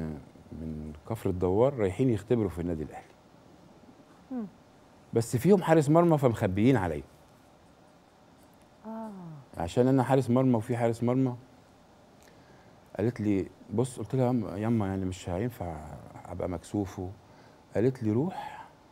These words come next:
Speaker 1: هم هيركبوا في القطر، القطر القشاش ده اللي اي حد بيشاور له بيقف".
Speaker 2: مم.
Speaker 1: زمان. "اركب انت في العربيه الاخرانيه وهم يركبوا زي ما"،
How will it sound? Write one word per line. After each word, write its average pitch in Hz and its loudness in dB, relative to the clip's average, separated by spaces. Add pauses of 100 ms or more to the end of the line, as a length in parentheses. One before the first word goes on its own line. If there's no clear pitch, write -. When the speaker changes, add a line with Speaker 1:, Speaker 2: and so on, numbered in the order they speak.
(1000)
Speaker 1:
هم 135 6
هيركبوا 113 2
في - -6
القطر، 127 -4
القطر 127 0
القشاش 110 2
ده 107 4
اللي 104 2
اي 120 6
حد 117 2
بيشاور 113 6
له 113 2
بيقف". 107 2
Speaker 2:
مم. 220 -2 (680)
Speaker 1:
زمان. 98 2 (1800)
"اركب 131 4
انت 147 2
في 113 -2
العربيه 101 0
الاخرانيه 143 0
وهم 170 -2
يركبوا 104 0
زي 95 -2
ما"، 85 -8